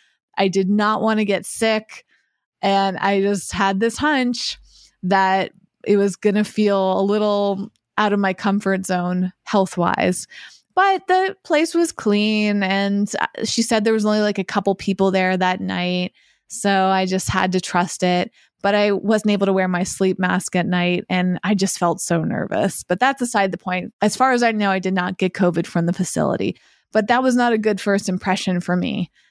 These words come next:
because it didn't make me feel safe. And my,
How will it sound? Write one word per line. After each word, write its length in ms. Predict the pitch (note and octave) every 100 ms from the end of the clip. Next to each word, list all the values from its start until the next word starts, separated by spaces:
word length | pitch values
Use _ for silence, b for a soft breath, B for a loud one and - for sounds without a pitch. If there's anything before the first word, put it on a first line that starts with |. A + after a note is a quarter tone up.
| _
because 320 | G#3 G3 F#3 F3
it 80 |
didn't 200 | F3+ B3+
make 200 | B3 A#3+
me 100 | G#3+
feel 220 | G3+ B3 A#3+
safe. 580 | - G4 - - - -
And 380 | - G3+ G3 F#3+ -
my, 680 | G3 G3 G3 G#3 G#3 G3